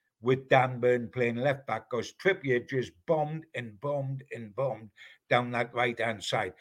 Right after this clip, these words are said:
And what hap-, happened then is Newcastle actually went to a three, because when Trippier went, the three who can play centre half, which is Shaw,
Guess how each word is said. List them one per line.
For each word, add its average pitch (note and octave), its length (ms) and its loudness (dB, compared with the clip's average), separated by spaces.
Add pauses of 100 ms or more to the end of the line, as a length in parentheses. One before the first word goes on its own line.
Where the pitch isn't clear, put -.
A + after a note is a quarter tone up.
(180)
And C3+ 180 2
what F#3 220 6
hap-, D#3+ 300 4
happened B2+ 380 0
then C3+ 340 6
is C3+ 220 -6
Newcastle D3 640 0
actually C3+ 320 -2
went C3+ 320 0
to B2+ 180 -2
a C3+ 60 -2
three, E3+ 500 4 (540)
because C3+ 420 6 (140)
when F#3 500 2 (460)
Trippier C#3+ 600 6
went, D#3 480 2 (460)
the C3 160 4
three E3+ 500 4
who C#3 220 0
can B2 220 -4
play C#3 260 2
centre C3 380 0
half, C#3 480 0 (260)
which B2 280 -2
is A#2 140 -2
Shaw, C3+ 800 6